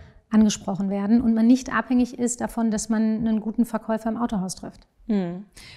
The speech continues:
Speaker 2: Sie haben das jetzt eben gerade schon angesprochen, auch über die Zielgruppen, äh, gesprochen.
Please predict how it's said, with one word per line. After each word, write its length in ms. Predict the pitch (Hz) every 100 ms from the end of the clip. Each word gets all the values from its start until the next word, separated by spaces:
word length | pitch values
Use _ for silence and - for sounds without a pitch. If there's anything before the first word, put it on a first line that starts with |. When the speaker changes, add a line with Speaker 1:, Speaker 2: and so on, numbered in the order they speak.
| -
Speaker 2:
Sie 140 | -
haben 120 | 226 302
das 100 | 247
jetzt 140 | 240
eben 240 | - 254
gerade 240 | 196 190 202
schon 160 | 196
angesprochen, 520 | - 277 311 - 185 196
auch 140 | 220
über 160 | 220 190
die 140 | 196
Zielgruppen, 640 | - 294 311 233 214 202 190
äh, 320 | 185 180 170
gesprochen. 520 | 175 - - - 240